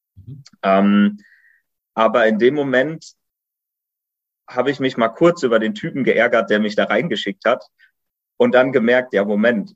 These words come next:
Speaker 2: der hat mir jetzt irgendwie erzählt, dass ich da langfahren kann, aber eigentlich wollte ich das auch hören, <laughs>
Speaker 1: Mhm.
Speaker 2: weil der ist da ja selber noch nie mit dem Fahrrad lang gefahren und wie zur Hölle soll der beurteilen können, ob
Speaker 1: Ja.
Speaker 2: ich da jetzt mit meinen Reifen stecken bleibe oder da durchrolle.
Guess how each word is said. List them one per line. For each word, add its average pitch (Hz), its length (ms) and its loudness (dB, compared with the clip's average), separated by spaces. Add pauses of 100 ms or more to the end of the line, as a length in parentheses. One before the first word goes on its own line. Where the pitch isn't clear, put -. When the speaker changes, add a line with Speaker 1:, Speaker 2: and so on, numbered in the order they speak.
Speaker 2:
der 95 100 -4
hat - 120 -8
mir 113 120 -2
jetzt 110 200 0
irgendwie 107 460 -4
erzählt, 104 580 2 (340)
dass 107 200 -2
ich 110 120 -8
da - 100 0
langfahren 139 680 -4
kann, 170 340 -6
aber 104 220 0
eigentlich 113 420 -2
wollte 120 240 0
ich - 80 -12
das 110 240 -4
auch 98 160 -4
hören, 98 320 0 (160)
<laughs> - 0 -
Speaker 1:
Mhm. 190 1080 -8
Speaker 2:
weil 127 220 2
der - 160 2
ist - 160 -6
da 139 60 4
ja 127 180 4
selber 143 300 2
noch 123 160 0
nie 131 160 -2
mit 131 160 0
dem 120 80 -6
Fahrrad 120 340 -2
lang 113 200 0
gefahren 113 460 -4
und 123 200 -6
wie 143 100 -10
zur 135 180 -6
Hölle 147 220 2
soll 127 220 -2
der 131 160 2
beurteilen 113 560 0
können, 131 260 -2
ob - 180 -6
Speaker 1:
Ja. 123 40 -4
Speaker 2:
ich 127 100 -10
da 117 100 -2
jetzt 123 280 -2
mit 123 160 -4
meinen 117 220 0
Reifen 120 340 0
stecken 143 320 -4
bleibe 156 400 2
oder 139 260 2
da 131 200 0
durchrolle. 110 640 -2